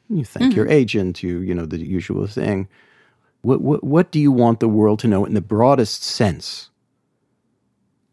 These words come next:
Speaker 2: From day one of Navalny's imprisonment, um, my main job,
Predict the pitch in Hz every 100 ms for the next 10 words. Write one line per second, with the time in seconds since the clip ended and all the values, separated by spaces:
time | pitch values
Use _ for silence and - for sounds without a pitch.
0 | - _ - - 202 175 - 202 208 175
1 | 147 233 - - - 156 147 151 147 135
2 | 139 139 90 - 87 78 101 - _ -
3 | - _ - 165 160 156 156 156 - -
4 | 165 208 247 208 180 147 165 147 127